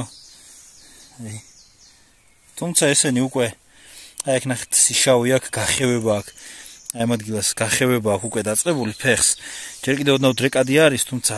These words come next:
ეს მოსაჭრელათაც კი რთული იქნება. საჭმელად ხო მით უმეტეს, ანუ პრაქტიკულად გამორიცხული არის, ვერ მოამზადებთ ამ სოკოს, ეს უკვე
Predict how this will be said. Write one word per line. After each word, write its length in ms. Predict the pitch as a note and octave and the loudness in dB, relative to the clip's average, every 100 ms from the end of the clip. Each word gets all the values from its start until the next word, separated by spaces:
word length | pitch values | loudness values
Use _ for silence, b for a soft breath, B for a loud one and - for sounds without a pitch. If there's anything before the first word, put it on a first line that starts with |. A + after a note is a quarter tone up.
| A2+ | -2
ეს 240 | C#3 C3 - | 0 0 0
მოსაჭრელათაც 880 | B2 A2+ - C#3 C3 C3+ B2+ C3 | 0 2 2 0 2 2 2 0
კი 120 | - C#3+ | -2 -2
რთული 320 | - C#3 D#3 | -4 0 4
იქნება. 400 | F3+ C#3+ A2+ G2+ F#2 B B B B | 4 4 2 0 -4 B B B B
საჭმელად 540 | - - C3+ C#3+ D3 | -4 0 0 0 -2
ხო 140 | D3+ F3 | 0 0
მით 160 | C#3+ B2 | 0 0
უმეტეს, 360 | A#2 G2+ - | -4 -4 -4
ანუ 220 | - G#2 G2 - B B B - | -4 -4 -8 -14 B B B -4
პრაქტიკულად 560 | B2+ A#2+ C#3 C3+ C#3+ | -2 -2 -4 0 0
გამორიცხული 600 | B2+ A#2 A#2+ A#2+ - C#3 | 2 2 4 2 2 2
არის, 140 | B2+ C3+ | 2 4
ვერ 140 | A2+ | 4
მოამზადებთ 540 | A2+ A2+ A2 B2 C3+ A#2 | 6 4 4 2 0 -2
ამ 120 | G#2+ | -6
სოკოს, 280 | G#2+ G#2+ G#2+ | -8 -8 -4
ეს 120 | G#2 | -6
უკვე 200 | - D3+ | -2 -4